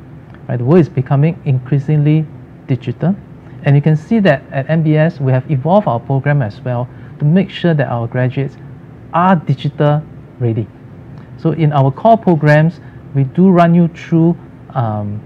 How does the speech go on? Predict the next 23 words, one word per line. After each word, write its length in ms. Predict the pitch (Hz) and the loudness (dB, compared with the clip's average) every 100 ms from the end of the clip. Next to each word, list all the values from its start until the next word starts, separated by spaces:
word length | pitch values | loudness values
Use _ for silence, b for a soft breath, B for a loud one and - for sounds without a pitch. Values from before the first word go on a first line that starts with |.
| - - | -16 -6
programming 420 | - 143 135 139 147 | 0 2 2 2 2
languages 540 | 117 120 120 175 - | 2 0 -2 -4 -4
like 140 | 117 123 131 | -8 -6 -4
R 260 | 127 196 - - | -2 -2 -4 -6
and 140 | 123 | -6
Python, 460 | 107 113 110 151 202 | -4 -6 -4 0 0
as 160 | 110 110 | -2 -8
I 80 | |
mentioned. 500 | 110 110 123 185 214 - B B B | -8 -8 -6 -4 -4 -4 B B B
We 100 | 143 | -2
do 180 | 139 214 | 2 2
run 260 | 185 180 185 | 4 4 6
you 100 | 185 | 4
through 320 | - 196 - - | 0 -4 -4 -2
also 540 | 165 175 - 185 180 185 - - | -2 -2 0 2 4 0 -6 -20
projects 800 | - 151 131 143 190 202 - - - - - - - | -4 -2 0 2 2 0 -12 -20 -20 -20 -20 -20 -8
and 380 | 147 131 123 123 | 0 2 2 -2
topics 520 | - 151 - 190 - | -4 -4 0 -2 -2
that 120 | - 131 | -2 0
require 640 | 139 131 - 147 208 240 | 0 -2 -6 0 2 2
you 200 | 214 214 | 2 2
to 140 | 170 | -2
use 200 | 127 160 | -2 -2